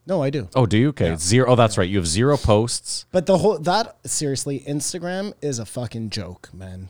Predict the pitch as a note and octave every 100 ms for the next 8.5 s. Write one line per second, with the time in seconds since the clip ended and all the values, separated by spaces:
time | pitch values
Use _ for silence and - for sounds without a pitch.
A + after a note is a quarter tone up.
0 | _ A#2 G#2+ G#2 G2 G2+ D#3+ D#3+ F#3+ F#3+
1 | A3+ A3+ F3 E3 G#2 - E3 F3+ D#3+ C#3
2 | B2+ - A#2 A2+ - G#2+ G2+ C3+ D3 C#3+
3 | E3+ D#3+ D3+ C#3 - _ F3 F3 G3 E3
4 | C3+ A#2+ B2+ A2+ A2 - C#3 B2 C#3+ A#2
5 | G#2+ A2 G2+ A#2+ A#2+ C3 D#3 D#3+ C3 C3
6 | C#3+ C3 D3+ C3+ C3 - A#2 G2+ E2+ F2
7 | F2 F2 E2 E2 E2+ D#2+ E2 E2 E2 D2
8 | E2 D#2 D2+ C2+